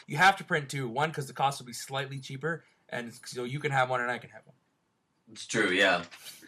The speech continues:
Speaker 1: Um, I, the Apocalyptic Girl, obviously, uh, coming out in trade first, uh, at a nice, uh, what is it, nine ninety-nine from Dark Horse?
Speaker 2: Yeah. Yeah, it's
Speaker 1: Um,
Speaker 2: pretty cheap.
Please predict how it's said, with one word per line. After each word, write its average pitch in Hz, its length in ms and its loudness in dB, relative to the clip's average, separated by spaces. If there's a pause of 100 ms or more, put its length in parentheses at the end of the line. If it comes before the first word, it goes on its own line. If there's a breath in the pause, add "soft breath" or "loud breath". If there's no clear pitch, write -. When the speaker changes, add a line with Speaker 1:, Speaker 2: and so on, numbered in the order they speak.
(140)
Speaker 1:
Um, 135 480 6
I, 139 140 -2
the 139 540 0
Apocalyptic 165 540 0
Girl, 175 340 2
obviously, 135 600 2
uh, 117 220 4
coming 127 200 -2
out 117 60 0
in - 80 -10
trade 127 340 -2
first, 127 380 -8 (200)
uh, 127 240 -2
at 123 120 -4
a - 20 -6
nice, 127 460 -2
uh, 120 160 -2
what 123 80 0
is 117 80 -4
it, 110 80 -8
nine 123 240 0
ninety-nine 131 560 2 (360 soft breath)
from 139 140 -2
Dark 143 200 4
Horse? 156 320 0 (300)
Speaker 2:
Yeah. 143 140 -6 (480)
Yeah, 123 220 4
it's - 100 -2
Speaker 1:
Um, 117 60 -6
Speaker 2:
pretty 104 160 2
cheap. 92 300 -2